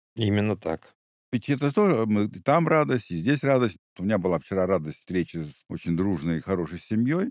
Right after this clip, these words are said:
Speaker 2: и всё равно эта радость отличается от радости, ну, не знаю, м.
Speaker 1: Да чего далеко ходить? У меня вчера тоже была радость встречи с одним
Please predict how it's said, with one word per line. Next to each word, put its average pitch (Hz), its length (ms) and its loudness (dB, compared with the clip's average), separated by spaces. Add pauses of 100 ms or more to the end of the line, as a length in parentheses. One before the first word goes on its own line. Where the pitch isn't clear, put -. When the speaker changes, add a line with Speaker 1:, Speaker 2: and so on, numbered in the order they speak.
Speaker 2:
и 92 220 -2
всё - 140 -4
равно 117 220 2
эта 117 220 2
радость 107 300 2
отличается 104 800 -2
от 85 160 -10
радости, 85 460 -6
ну, 76 180 -6
не 71 140 -10
знаю, 69 340 -10 (560)
м. - 800 -16 (480)
Speaker 1:
Да 98 420 0
чего 135 240 2
далеко 101 300 0
ходить? 90 380 -4
У - 40 -4
меня 92 300 0
вчера 90 260 -2
тоже 98 240 -2
была 82 240 0
радость 80 240 -4
встречи - 380 -4
с - 160 -10
одним 87 360 -2